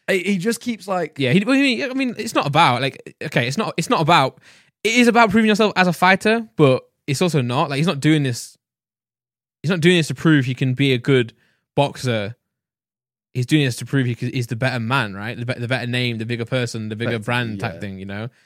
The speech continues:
Speaker 1: Yeah.
Speaker 2: J-, J J and Logan didn't fight each other. You know, it's a part of it to, you know, prove they're good at boxing, but it started because they, you know, J-, J J and Joe,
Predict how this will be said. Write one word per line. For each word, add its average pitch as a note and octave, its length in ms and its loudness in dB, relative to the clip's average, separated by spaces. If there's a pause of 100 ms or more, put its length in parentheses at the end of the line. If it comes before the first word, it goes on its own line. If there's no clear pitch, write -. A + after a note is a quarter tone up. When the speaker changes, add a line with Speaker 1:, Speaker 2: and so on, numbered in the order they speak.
(140)
Speaker 1:
Yeah. F#2+ 140 -16
Speaker 2:
J-, - 140 0
J G#3 160 6
J G3 100 4
and D#3+ 80 4
Logan E3 240 4
didn't C3 200 -6
fight D3 280 0
each C3 140 -4
other. A#2+ 280 -2
You F3 160 -4
know, F3 120 0
it's E3 120 -4
a D3 40 -10
part F3+ 200 4
of D#3 140 4
it A#2 100 -6
to, B2+ 80 -10
you A#2+ 180 -6
know, A2 60 -6
prove C3+ 160 -2
they're A#2 80 0
good A2+ 80 -2
at G2+ 60 -6
boxing, A2+ 320 -8
but G#2+ 120 -12
it F2+ 160 -14
started C#3+ 320 2
because A#2+ 280 -6
they, A2 100 -6
you G#2+ 140 -10
know, A#2 120 -4 (300)
J-, D3+ 200 -8
J G3 120 6
J F3+ 120 4
and C3 100 0
Joe, A#2 340 -2